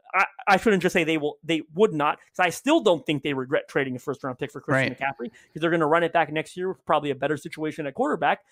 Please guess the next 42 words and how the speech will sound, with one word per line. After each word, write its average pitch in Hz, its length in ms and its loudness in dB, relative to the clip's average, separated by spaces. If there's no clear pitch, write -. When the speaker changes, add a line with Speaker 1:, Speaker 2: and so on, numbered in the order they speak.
Speaker 1:
Christian 165 240 -6
McCaffrey 156 320 -2
is 160 80 -8
gonna 160 140 -4
help 165 180 -2
them 190 100 -2
win 190 140 -2
twelve 196 260 2
games 226 300 -2
again. - 240 -12
So 139 400 2
I 170 80 4
hope 226 180 6
that 208 120 4
answered 190 260 -2
your 151 80 -6
question. 151 540 -2
Um, 147 320 0
and 165 160 0
with 170 120 -2
positional 180 520 -2
value, 147 460 0
it's 156 220 -10
maybe 190 240 4
a 180 60 2
bit 175 120 0
of 156 80 -2
a 165 60 4
boring 147 440 2
answer. 143 400 -4
I'm, - 240 0
I'm 165 220 2
not 175 240 2
someone, 156 600 0
um, 135 320 0
that 143 160 2
has 147 320 0
a 139 120 0
one 156 300 0
size 143 420 0
fits - 360 -6
all 143 400 0